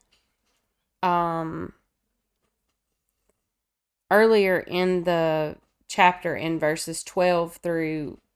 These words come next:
um, fourteen, Jesus and the disciples are coming into, um, well, no, they were coming out from Bethany,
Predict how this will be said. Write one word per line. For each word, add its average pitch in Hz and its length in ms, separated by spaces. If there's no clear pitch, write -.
um, 160 600
fourteen, 170 1040
Jesus 190 560
and 180 140
the 165 60
disciples 170 800
are 156 600
coming 180 440
into, 170 1120
um, 87 680
well, 180 140
no, 175 180
they 170 100
were 151 100
coming 175 320
out 160 400
from 160 280
Bethany, 156 640